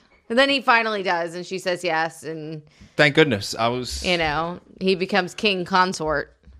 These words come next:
Speaker 2: I mean, I was, I was on the edge of my seat. I-, is he gonna pop the question? What is she gonna say? It, it seemed,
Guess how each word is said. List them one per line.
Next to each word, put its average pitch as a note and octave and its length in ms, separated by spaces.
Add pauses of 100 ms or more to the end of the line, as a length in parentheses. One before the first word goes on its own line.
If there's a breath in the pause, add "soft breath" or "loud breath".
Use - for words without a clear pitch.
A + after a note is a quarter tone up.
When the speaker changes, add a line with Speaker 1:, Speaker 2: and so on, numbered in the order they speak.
(360)
Speaker 2:
I A2+ 60
mean, G#2+ 300
I G#2+ 160
was, A2 440
I A#2+ 80
was D3+ 100
on E3 60
the D#3 80
edge D3+ 100
of D3+ 60
my C#3+ 100
seat. D3 360 (420)
I-, G#2 60
is G#2 280
he G#2+ 60
gonna G#2 140
pop B2+ 260
the - 60
question? B2 480
What A#2 140
is A#2 60
she A#2 100
gonna A2+ 160
say? A#2+ 840
It, G#2 80
it G#2+ 320
seemed, B2 800